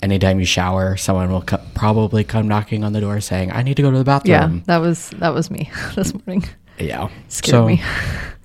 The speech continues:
Speaker 1: yeah.
Speaker 2: That's what you would buy. Okay. So I watched a show while I was running this morning, unrelated, called Marriage or Mortgage. Have I told you about this show that I'm watching on Netflix?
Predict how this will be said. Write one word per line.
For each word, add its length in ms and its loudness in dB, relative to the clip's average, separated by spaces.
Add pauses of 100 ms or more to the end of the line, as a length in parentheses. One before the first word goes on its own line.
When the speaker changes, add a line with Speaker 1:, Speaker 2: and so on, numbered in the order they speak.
(720)
Speaker 1:
yeah. 440 -4
Speaker 2:
That's 180 0
what 120 -2
you 100 -2
would 80 -6
buy. 200 -6 (200)
Okay. 220 -4 (200)
So 160 0
I 420 -2
watched 280 -2
a 40 -2
show 200 -2
while 120 0
I 40 0
was 180 -4
running 240 -4
this 180 -4
morning, 260 0 (140)
unrelated, 540 -2 (240)
called 300 0
Marriage 720 -2
or 160 4
Mortgage. 640 0 (520)
Have 160 0
I 80 8
told 180 0
you 60 4
about 180 4
this 140 2
show 160 2
that 80 2
I'm 80 2
watching 260 0
on 100 0
Netflix? 520 -6